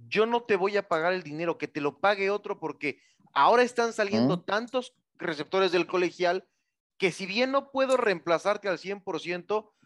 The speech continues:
Speaker 1: voy a pagar el veinticinco por ciento de tu dinero y voy a recibir el setenta por ciento de la producción. Entonces, creo que también eso es bien interesante de lo que está ocurriendo con los mensajes que vemos de los equipos.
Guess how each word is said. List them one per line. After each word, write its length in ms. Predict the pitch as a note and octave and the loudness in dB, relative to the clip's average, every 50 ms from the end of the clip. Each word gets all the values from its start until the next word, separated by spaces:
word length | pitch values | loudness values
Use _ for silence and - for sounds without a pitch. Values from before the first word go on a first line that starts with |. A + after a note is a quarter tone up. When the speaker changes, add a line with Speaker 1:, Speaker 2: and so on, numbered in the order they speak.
| _ _ _ _ | _ _ _ _
Speaker 1:
voy 280 | _ B2 E3 G3+ A3+ A#3 | _ 2 4 4 6 6
a 120 | A#3 A#3 | 4 4
pagar 360 | - F#3+ F3 E3+ F#3 G3+ G#3 G#3 | 4 2 2 4 4 4 6 6
el 460 | G3+ G3 F3+ E3 D#3 C#3+ A#2+ - _ _ _ _ _ _ _ _ _ _ _ _ - | 4 4 4 4 2 0 0 -4 _ _ _ _ _ _ _ _ _ _ _ _ -20
veinticinco 1000 | B2 A#2+ A2+ A2 F3+ F3 F#3 F#3+ F#3 - F#3 F3 - - A3 B3+ A3 C#4 C4+ C#4 | -20 -14 -4 0 0 2 2 0 -4 -8 -10 -10 -10 -10 -10 -4 0 0 0 2
por 120 | A3+ F3+ D#3 | 2 0 2
ciento 360 | - - G#3 G#3+ F#3+ G#3+ G#3 | 0 -2 -4 -2 0 2 2
de 80 | F3+ | 2
tu 140 | - - D#3+ | 0 -2 -4
dinero 300 | C#3+ D3 D3 E3+ G3 G#3 | -4 -2 -2 -2 -2 -2
y 40 | G#3+ | -4
voy 180 | F3+ F3 F#3 F#3 | -4 -2 0 0
a 60 | F3+ | 0
recibir 400 | E3+ D#3+ C#3 - D3 D3+ D#3 F3+ | 0 -2 -6 -6 -6 -6 -4 -4
el 80 | F3 | -4
setenta 500 | D#3 - C#3+ - - D#3+ E3 D#3+ F3 E3 | -2 -4 -4 -4 -4 -6 -4 -4 -4 -4
por 100 | - C#3+ A#2+ | -4 -8 -8
ciento 240 | C#3+ D3+ D3+ - D#3+ | -8 -10 -8 -4 -2
de 40 | C#3+ | 0
la 140 | C3 A#2+ - | 0 -2 -2
producción. 580 | A2+ A2 G#2+ G2+ - - - C3 A#2+ G2+ - _ _ _ _ _ _ _ _ _ _ | -4 -6 -6 -8 -10 -8 -6 -6 -6 -6 -8 _ _ _ _ _ _ _ _ _ _
Entonces, 360 | _ - F3+ F#3+ F3 A3 G#3 | _ -2 -2 0 0 -2 -2
creo 160 | - A#3 A#3 - | -2 -4 -4 -2
que 80 | C4 | -2
también 320 | B3+ - A3 G3+ G#3 G#3+ A3 | -2 -2 -2 0 0 -2 -2
eso 160 | G#3 - A3 | -4 -6 -8
es 80 | G#3 | -10
bien 160 | F#3+ G#3 G#3+ G#3+ | -8 -8 -8 -8
interesante 680 | G#3+ G3+ - G3+ D3 C3+ - D#3+ E3 E3+ E3 - D3+ | -6 -2 0 0 2 2 2 0 -2 -2 -2 -2 0
de 120 | C3+ B2+ | 0 0
lo 120 | B2 A#2+ - | 0 -2 -6
que 80 | - | -8
está 160 | A2 - D3+ | -8 -6 -4
ocurriendo 640 | E3+ D#3+ - D#3 C#3 C#3 D3+ D#3+ D#3+ D#3 D3 C3+ - _ _ _ _ _ _ _ | -4 -4 -4 -6 -6 -6 -6 -4 -2 -2 -2 -2 -4 _ _ _ _ _ _ _
con 160 | - D3+ C#3 C3+ | -2 0 2 2
los 120 | C3+ A#2+ | 0 0
mensajes 460 | C3 C3 B2+ A#2+ E3 D#3+ D#3 E3 D#3 | -2 -4 -2 0 -2 0 0 -2 -6
que 140 | - - C3 | -4 -2 0
vemos 280 | C3 C#3+ C#3+ C3+ C3 A2 | 0 0 0 -2 -4 -6
de 80 | A#2 | -6
los 140 | G#2+ G2+ - | -8 -8 -10
equipos. 500 | F#2+ _ - - _ - - - - - | -16 _ -20 -20 _ -20 -20 -20 -20 -20